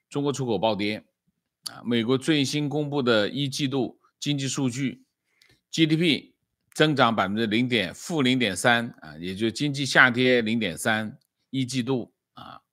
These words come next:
那么这是二零二二年第二季度以来第一次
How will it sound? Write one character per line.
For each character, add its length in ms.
那 100
么 140
这 180
是 380
二 180
零 140
二 80
二 100
年 380
第 200
二 180
季 220
度 180
以 140
来 220
第 420
一 80
次 460